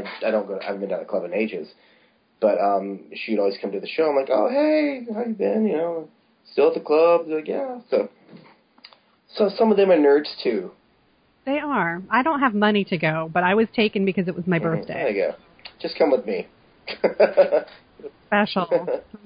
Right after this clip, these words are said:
Speaker 2: Like, "What are you buying me?" <laughs> Like, "Sure."
Speaker 1: I might not make it rain, but I can make it sprinkle. So it's all right. <laughs>
Speaker 2: Nice. You're well connected.
Speaker 1: I know a couple people.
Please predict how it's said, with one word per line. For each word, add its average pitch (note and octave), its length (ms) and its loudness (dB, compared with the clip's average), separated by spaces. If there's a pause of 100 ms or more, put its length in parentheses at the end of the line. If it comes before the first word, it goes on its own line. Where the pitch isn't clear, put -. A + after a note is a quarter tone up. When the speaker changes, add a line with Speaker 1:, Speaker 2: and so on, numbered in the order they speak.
(360)
Speaker 2:
Like, F#3+ 100 -6 (120)
"What G#3 140 0
are D4+ 40 0
you D4+ 280 0
buying F4 380 2
me?" G4+ 440 8
<laughs> - 500 0
Like, - 200 0 (840)
"Sure." G3+ 380 -4 (160)
Speaker 1:
I F3 60 -2
might F#3 180 4
not F3+ 120 6
make E3+ 160 4
it C3+ 120 4
rain, B2+ 220 0
but A2+ 100 0
I A2+ 60 -2
can C3 120 -8
make B2 140 -2
it G#2+ 100 -8
sprinkle. G2 400 -10 (300)
So A#2+ 100 -2
it's A2+ 140 -8
all G#2+ 100 0
right. F4 300 -6 (200)
<laughs> - 460 -6 (880)
Speaker 2:
Nice. F#3 280 -2
You're B3 160 2
well C4 180 4
connected. F#3+ 640 -2 (260)
Speaker 1:
I F#3 200 -2
know C3 100 0
a A2+ 80 -4
couple G#2 120 -4
people. G2 340 -12